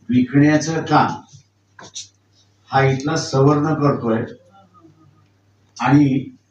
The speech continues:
देशाची संपत्ती देशाकडेच राहावी आणि त्याची मालकी देशाकडेच राहिली पाहिजे, यासाठी आदिवासी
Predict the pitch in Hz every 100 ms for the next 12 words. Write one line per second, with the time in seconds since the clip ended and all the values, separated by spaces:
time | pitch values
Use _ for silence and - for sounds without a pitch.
0 | _ _ _ _ _ _ - 127 139 -
1 | 165 165 175 - 139 127 120 151 147 -
2 | 165 170 170 - _ _ - 123 117 160
3 | 160 165 180 147 139 127 123 - - _
4 | _ - - - _ _ _ _ _ _
5 | - 120 143 139 131 127 - 165 151 139
6 | 131 160 117 123 113 143 151 165 185 156
7 | 131 135 135 131 117 107 92 - _ _
8 | _ _ _ _ _ _ _ _ _ _
9 | 101 - 139 139 135 151 - - 120 127
10 | 139 135 151 160